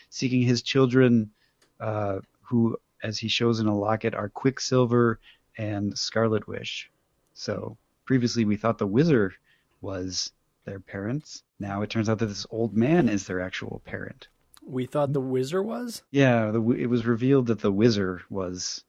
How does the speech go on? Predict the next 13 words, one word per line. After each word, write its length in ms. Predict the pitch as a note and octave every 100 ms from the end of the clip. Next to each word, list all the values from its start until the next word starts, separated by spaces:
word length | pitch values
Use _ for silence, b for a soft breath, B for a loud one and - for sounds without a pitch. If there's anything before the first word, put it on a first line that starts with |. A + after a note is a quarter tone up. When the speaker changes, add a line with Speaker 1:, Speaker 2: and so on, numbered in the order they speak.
| _
Speaker 1:
their 140 | - G2
parent. 460 | - F2+ E2+ - _ _ -
Speaker 2:
Hmm. 160 | F3+ A2+ _ _
Speaker 1:
And, 300 | D3+ G2+ -
Speaker 2:
Um, 200 | G#2+ G2
Speaker 1:
uh, 40 | F#2+
the 120 | G2+
Wizard 460 | G2+ G#2+ C3 C#3 C3+
and 180 | G2 G2
Miss 180 | A2
America, 600 | - F#2 G2 F#2+ F2+ F#2+ -
I 80 | F#2+
think. 420 | - G#2 -